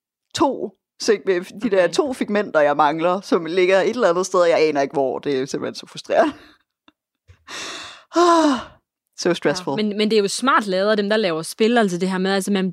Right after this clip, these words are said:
Speaker 2: det, man bliver jo belønnet for at, øh, at udforske spillet.
Speaker 1: Mhm.
Speaker 2: Og det synes jeg altid er så fedt. Jeg synes, det er kedeligt, når de der achievements, der er, de er nogen, der er, der bare er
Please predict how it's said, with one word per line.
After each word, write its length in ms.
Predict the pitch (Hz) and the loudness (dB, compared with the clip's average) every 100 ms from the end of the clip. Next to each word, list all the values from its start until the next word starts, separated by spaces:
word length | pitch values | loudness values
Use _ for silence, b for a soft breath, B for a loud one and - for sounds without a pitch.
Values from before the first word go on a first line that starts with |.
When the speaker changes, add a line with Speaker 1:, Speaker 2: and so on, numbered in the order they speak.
| - | -4
Speaker 2:
det, 100 | 196 | -2
man 180 | 196 190 | -2 0
bliver 160 | 208 | 0
jo 100 | 190 | 0
belønnet 680 | 175 190 202 277 302 190 151 | 0 -2 0 2 2 0 -2
for 520 | - 202 196 - - 185 | -2 0 2 0 -2 -2
at, 340 | 170 165 165 | -2 -4 -6
øh, 400 | 160 160 170 - - _ - 180 | -6 -8 -8 -8 -10 _ -4 -2
at 60 | 165 | -2
udforske 560 | - 247 - 165 160 - | 0 0 2 0 0 -6
spillet. 380 | - 202 156 156 180 | -2 -2 -2 -6 -4
Speaker 1:
Mhm. 340 | 196 196 233 571 - b b b - | -4 -2 -2 -4 -8 b b b -2
Speaker 2:
Og 100 | 214 | 0
det 100 | 220 | 0
synes 200 | 262 233 | 0 0
jeg 80 | 226 | 0
altid 180 | 214 220 | 0 -4
er 40 | |
så 60 | 208 | -2
fedt. 120 | 208 | 0
Jeg 80 | 208 | -2
synes, 160 | 247 | -4
det 100 | - | -8
er 40 | 202 - | -8 -4
kedeligt, 300 | 285 311 349 | 0 2 2
når 240 | 220 175 156 | 2 0 -4
de 160 | 214 | -2
der 160 | 202 165 | 0 0
achievements, 760 | 165 - 262 262 226 170 165 | -2 -2 -2 0 -2 -4 -4
der 80 | 185 | -4
er, 280 | 160 160 175 | -2 0 0
de 240 | 196 214 | -2 -4
er 40 | 196 | -2
nogen, 340 | 190 190 214 | -2 -4 -4
der 180 | 202 165 | 0 0
er, 340 | 160 160 156 160 B B B - | 0 -6 -8 -10 B B B -6
der 100 | 196 | -2
bare 340 | 196 175 202 | 2 4 2
er 220 | 185 196 | 0 -4